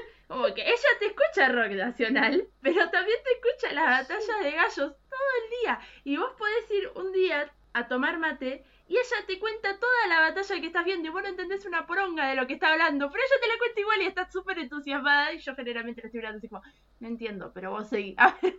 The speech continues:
Speaker 2: probablemente lo mismo le hago yo con Meryl, así que está, está
Speaker 1: Sí.
Speaker 2: bien, está perdonada. Después, Ailén ama dos deportes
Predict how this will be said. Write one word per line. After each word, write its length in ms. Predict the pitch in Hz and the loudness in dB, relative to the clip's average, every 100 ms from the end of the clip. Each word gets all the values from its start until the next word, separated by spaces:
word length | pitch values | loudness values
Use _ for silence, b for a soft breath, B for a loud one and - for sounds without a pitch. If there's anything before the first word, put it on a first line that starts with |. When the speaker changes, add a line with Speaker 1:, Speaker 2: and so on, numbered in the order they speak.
| - | -8
Speaker 2:
probablemente 540 | 320 349 349 311 285 311 | 2 4 4 2 -2 0
lo 120 | 262 | 0
mismo 440 | 262 285 294 294 | 0 -2 0 0
le 120 | 269 240 | 2 0
hago 160 | 220 | -2
yo 160 | 247 226 | -4 -6
con 120 | 202 | -6
Meryl, 240 | 185 180 185 | -6 -8 -10
así 140 | 180 | -14
que 180 | - - | -12 -12
está, 200 | - - - | -12 -14 -12
está 280 | 202 233 | -8 -4
Speaker 1:
Sí. 40 | 185 | -4
Speaker 2:
bien, 140 | 165 | -6
está 240 | 180 - 190 | -12 -12 -12
perdonada. 500 | 196 185 185 - - _ - | -10 -10 -10 -14 -16 _ -4
Después, 560 | 480 508 311 294 - - | -4 0 2 2 -2 -10
Ailén 360 | - 285 277 339 | -4 2 2 0
ama 460 | - 247 277 359 392 - | 0 2 2 0 -2 -16
dos 340 | 220 453 453 | -4 -2 0
deportes 580 | 233 202 190 185 185 180 | -2 -4 -6 -8 -14 -16